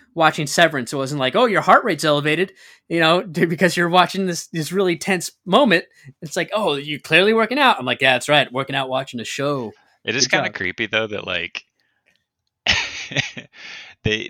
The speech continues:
Speaker 2: they could, in theory, you know, pair your activity on Severance to your heart rate going up and be like, "Oh, look, it looks like <laughs> this show made his heart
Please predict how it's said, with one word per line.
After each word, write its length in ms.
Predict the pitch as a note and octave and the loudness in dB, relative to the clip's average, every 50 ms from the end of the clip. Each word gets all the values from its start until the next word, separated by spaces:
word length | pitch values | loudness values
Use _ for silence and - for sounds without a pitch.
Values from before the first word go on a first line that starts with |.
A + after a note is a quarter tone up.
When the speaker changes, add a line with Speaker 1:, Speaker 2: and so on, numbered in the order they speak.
| - | -6
Speaker 2:
they 180 | G2+ G#2+ A2 A#2 | -2 -2 -2 -2
could, 400 | - - - B2 A#2+ B2 C#3 C#3 | -2 -2 -2 0 0 0 -2 -4
in 300 | - - A2 G#2 G#2 G2+ | -4 -4 -4 -4 -6 -8
theory, 440 | - - G2 F#2+ G2 G2+ G2+ F2+ E2+ | -10 -10 -8 -6 -6 -6 -6 -8 -8
you 160 | F2 F2 F2+ | -8 -8 -6
know, 240 | F2+ F2+ F2 F2+ F#2 _ | -6 -6 -6 -8 -12 _
pair 600 | - - - F#2+ F#2+ G2 F#2+ F#2 F2+ F2+ F2 E2+ - _ _ _ _ _ _ _ _ _ _ _ _ _ _ _ _ _ _ _ _ _ _ _ _ - | -10 -4 -2 -2 0 0 0 0 -2 -4 -6 -8 -12 _ _ _ _ _ _ _ _ _ _ _ _ _ _ _ _ _ _ _ _ _ _ _ _ -10
your 280 | G2+ G2+ G2 G2 F#2+ | -8 -6 -4 -2 0
activity 840 | F2+ F2 F2+ - - - - F#2 F2 F2+ F#2+ F#2+ G2+ G#2 G#2 G#2 G2+ - | 0 0 0 0 -2 -6 -8 -6 -6 -6 -6 -8 -8 -8 -10 -10 -12 -10
on 540 | - F#2+ F2+ F2 F2 E2+ E2+ F2 E2+ F2 F2 _ _ _ _ _ _ - | -6 -6 -4 -4 -6 -6 -8 -10 -14 -18 -20 _ _ _ _ _ _ -6
Severance 720 | - - - F#2+ F2 G2 G2+ G2+ G2+ G2+ - - - - - | -2 -2 0 -2 -2 -4 -6 -8 -6 -4 -2 -2 -2 -4 -6
to 500 | - - G#2+ F#2 F2 E2+ E2+ E2+ E2 D#2+ _ _ _ _ _ _ _ | -6 -4 -2 -2 -2 -2 -6 -8 -12 -16 _ _ _ _ _ _ _
your 140 | - G2 G2 | -6 -4 -2
heart 160 | - F#2+ F#2 F#2+ | -2 -2 -4 -4
rate 160 | G#2 G#2 - | -6 -6 -4
going 260 | - A2 G#2+ G#2+ G#2+ | -4 -4 -4 -4 -4
up 140 | A2 G#2+ - | -6 -6 -8
and 100 | G2+ F#2+ | -10 -10
be 80 | G#2 | -8
like, 200 | G2+ G2 F#2 - - | -8 -8 -8 -6 -4
"Oh, 200 | A2 A2+ B2+ A2 | -2 -2 -2 -2
look, 380 | G2 A2 B2 A2 - - - - - | -4 -4 -4 -6 -6 -10 -16 -16 -14
it 80 | G#2 G2 | -14 -12
looks 300 | F#2+ G#2+ - - - A#2+ | -12 -10 -10 -8 -6 -6
like 160 | A2+ - - | -6 -6 -8
<laughs> 200 | - - - - | -10 -10 -8 -4
this 80 | A#2+ | -2
show 460 | - - - - - B2+ - - B2+ A2+ | 0 0 0 0 -2 -4 -2 -2 -2 -2
made 220 | G#2+ G#2+ A2 A2 | -2 -4 -6 -4
his 160 | A2 A2 - | -2 -2 -2
heart 260 | - A2+ A#2+ - - | -2 -2 -4 -6 -8